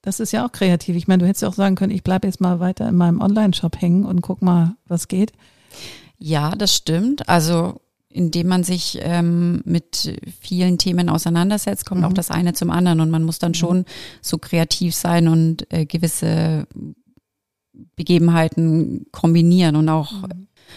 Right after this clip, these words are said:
Speaker 2: zur richtigen Zeit am richtigen Ort zu sein und das auch zu sehen,
Speaker 1: Mhm.
Speaker 2: also Möglichkeiten zu
Speaker 1: Entdecken.
Speaker 2: zu entdecken und
Speaker 1: Genau.
Speaker 2: sie auch, ähm, zu greifen.
Speaker 1: Mhm. Kann ich mir vorstellen.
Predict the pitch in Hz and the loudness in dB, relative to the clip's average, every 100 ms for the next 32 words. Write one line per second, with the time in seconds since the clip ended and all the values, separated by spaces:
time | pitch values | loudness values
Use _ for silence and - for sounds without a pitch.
0 | - - 170 170 - 165 156 - 170 160 | -12 0 2 4 4 2 2 2 2 2
1 | 160 170 - 170 165 175 175 160 160 156 | 2 0 0 2 4 2 0 -4 -2 0
2 | 160 156 156 165 - 165 151 - - 170 | 2 2 2 -2 -2 -2 -4 -12 -4 -2
3 | 147 180 165 151 151 196 170 165 165 - | 0 0 0 0 0 2 2 2 0 2
4 | 170 170 175 - 170 175 160 156 - 170 | 2 2 -2 -8 -6 -4 -2 -4 -4 -6
5 | 170 170 170 160 - _ _ - 196 220 | -4 -2 -2 -4 -6 _ _ -6 -6 -4
6 | 214 143 139 - - 156 156 180 - 156 | -6 -6 -10 -10 -4 2 2 2 0 0
7 | 156 147 147 185 165 160 156 - - 156 | 2 2 2 2 0 0 -2 -4 -4 -2
8 | 156 151 147 151 - _ _ _ _ - | 0 2 2 0 -6 _ _ _ _ -4
9 | 170 - 160 165 - - 156 156 185 165 | -4 -2 -2 -2 -2 -2 -2 -2 -2 -2
10 | 160 - _ _ _ _ _ _ _ - | -4 -10 _ _ _ _ _ _ _ -6
11 | 180 175 - 196 - 165 156 | -2 -2 -2 -6 -6 -6 -6